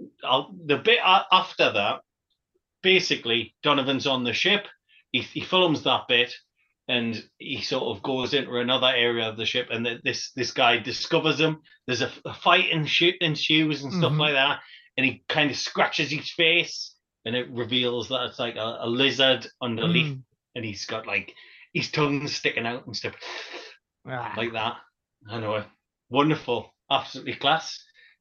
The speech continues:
Speaker 1: But yeah, it, it was, it, it was terrifying, and I really enjoyed watching it again. It was, it was,
Speaker 2: I thought it
Speaker 1: it
Speaker 2: was
Speaker 1: was
Speaker 2: great.
Speaker 1: really
Speaker 2: Like,
Speaker 1: good.
Speaker 2: genuinely thought it was great. Um, like, like I say, dated, but given it's forty years ago to be expected, but I just
Speaker 1: Course.
Speaker 2: thought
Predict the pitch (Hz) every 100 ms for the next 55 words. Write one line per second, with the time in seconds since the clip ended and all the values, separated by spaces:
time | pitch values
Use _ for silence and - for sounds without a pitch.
0 | - 139 143 156 139 151 180 135 - 175
1 | 165 - 156 156 175 170 170 165 160 185
2 | 170 147 143 143 160 202 185 165 147 135
3 | 156 151 139 139 151 165 156 160 175 127
4 | 139 110 - 151 143 147 180 214 202 160
5 | - 190 262 233 196 160 190 208 214 214
6 | 202 180 175 156 151 147 160 180 - 170
7 | 151 143 135 131 - _ _ _ _ _
8 | 151 147 139 - - _ _ _ 175 165
9 | 143 - 165 165 165 147 - _ 170 165
10 | 170 151 151 151 151 139 160 143 139 -
11 | - 151 139 139 147 147 135 135 139 139
12 | 135 - 165 165 151 131 127 127 - -
13 | - _ 143 143 143 131 165 151 143